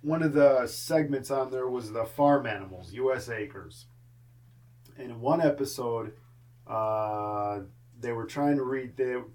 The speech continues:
the two chicks, they were trying to put 'em to sleep, so they were reading 'em a story, Rumpelstiltskin.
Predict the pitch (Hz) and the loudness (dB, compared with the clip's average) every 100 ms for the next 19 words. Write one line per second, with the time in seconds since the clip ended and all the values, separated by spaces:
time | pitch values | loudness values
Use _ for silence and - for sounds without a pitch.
0 | - 127 117 - 151 147 - 151 - - | -10 -6 -6 -2 0 0 0 -2 -2 -6
1 | 123 113 135 135 123 135 123 113 107 131 | -6 -4 -4 -4 -4 -4 -4 -8 -10 -6
2 | 123 107 113 107 101 104 107 117 110 101 | -6 -8 -10 -8 -6 -6 -8 -8 -10 -10
3 | - 120 110 98 101 110 104 98 - 113 | -10 -8 -6 -6 -6 -8 -8 -12 -8 -8
4 | 107 - 95 80 | -8 -12 -16 -16